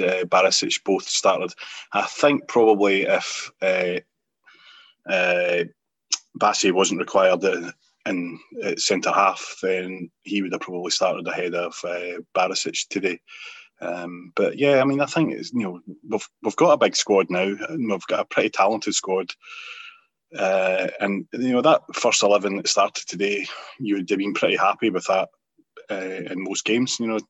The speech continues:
to, to be honest. And, um, I think that sort of shows the, the strength and depth, uh, that the, the squad's got now, 'cause if this had been even last season, I think we'd have struggled to put out a team that,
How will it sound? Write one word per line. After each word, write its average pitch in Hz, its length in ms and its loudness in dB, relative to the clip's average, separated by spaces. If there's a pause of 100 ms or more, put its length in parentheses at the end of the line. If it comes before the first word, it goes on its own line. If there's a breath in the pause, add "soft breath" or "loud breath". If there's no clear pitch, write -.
(180)
to, - 200 -4
to - 100 -8
be 90 120 -2
honest. 104 400 0
And, 101 260 -6 (720 loud breath)
um, 101 600 -10
I 110 60 -4
think 123 200 -4
that 90 180 -2
sort - 180 -2
of 87 60 -4
shows 98 300 -4
the, 90 240 -2 (100)
the 90 200 -12
strength 92 440 -2
and 87 120 -2
depth, 98 340 -2 (220)
uh, 95 240 -10
that 90 200 -8
the, 90 280 -4
the - 80 -12
squad's 90 340 -4
got 101 220 2
now, 107 160 -6 (100)
'cause - 260 -4 (720 loud breath)
if - 80 -10
this 120 140 0
had - 80 -2
been 90 380 -4
even 101 260 -2
last 98 240 2
season, 107 380 -2
I 104 80 -6
think 101 200 -2
we'd 92 120 -2
have - 80 -2
struggled 95 380 0
to - 60 -14
put 98 160 0
out 95 160 0
a 90 80 0
team 92 380 -4
that, 90 240 -2